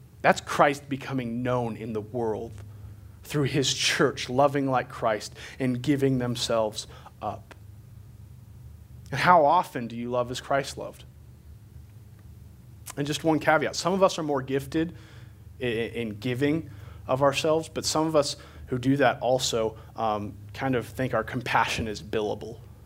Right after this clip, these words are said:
Like, we'll give and we'll serve, but still, it's kind of we want, we want to be seen as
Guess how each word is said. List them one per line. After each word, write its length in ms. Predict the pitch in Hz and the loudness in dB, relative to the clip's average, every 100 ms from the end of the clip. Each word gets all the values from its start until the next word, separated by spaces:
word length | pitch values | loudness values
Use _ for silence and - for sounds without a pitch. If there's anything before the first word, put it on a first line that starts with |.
| - - - - | -20 -20 -20 -6
Like, 180 | 127 127 | -4 2
we'll 120 | 190 | 2
give 360 | - 147 151 135 | 4 6 6 6
and 100 | 127 | 2
we'll 120 | 151 | 0
serve, 580 | - 143 131 135 143 - - - - | 0 2 2 2 0 -8 -16 -8 0
but 160 | 131 | 0
still, 340 | - - 185 127 | 2 4 4 4
it's 140 | 131 | 0
kind 220 | - 160 | -2 -2
of 100 | 131 | -2
we 100 | 117 | -2
want, 340 | 113 120 123 - - - - - - - - - - | -2 2 2 0 -6 -20 -20 -20 -20 -20 -20 -20 -6
we 100 | 127 | 0
want 240 | 127 123 | 2 2
to 80 | - | -2
be 100 | 107 | -6
seen 380 | - 131 117 101 | -4 -2 -2 -4
as 320 | 98 - - | -6 -6 -6